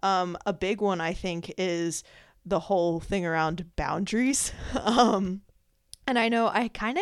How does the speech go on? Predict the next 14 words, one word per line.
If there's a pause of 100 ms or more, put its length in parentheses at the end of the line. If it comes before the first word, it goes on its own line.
(100)
hate
saying
boundaries
at
this
point
now
because
I
feel
like (600)
everyone's
always
saying,